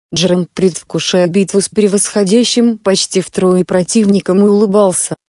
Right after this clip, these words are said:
Он с некоторых пор перестал дорожить своей жизнью. У него осталась только одна цель в этой жизни: уничтожить Тёмного Лорда, двадцать лет назад убившего его жену и сына. Но она была недостижима.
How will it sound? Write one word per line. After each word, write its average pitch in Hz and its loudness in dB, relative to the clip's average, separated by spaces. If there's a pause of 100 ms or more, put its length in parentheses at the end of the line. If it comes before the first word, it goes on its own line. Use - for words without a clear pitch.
(280)
Он 214 2
с - -6
некоторых 196 -2
пор 202 0
перестал 240 2
дорожить 202 0
своей 160 -2
жизнью. 147 -2 (560)
У 226 4
него 214 2
осталась 247 0
только 196 0
одна 196 2
цель 233 0
в - -4
этой 175 -2
жизни: 196 2 (180)
уничтожить 202 0
Тёмного 190 0
Лорда, 180 0 (180)
двадцать 190 -4
лет 196 0
назад 190 0 (120)
убившего 190 -2
его 190 2
жену 202 2
и 220 4
сына. 180 0 (540)
Но 190 2
она 190 2
была 190 2
недостижима. 185 0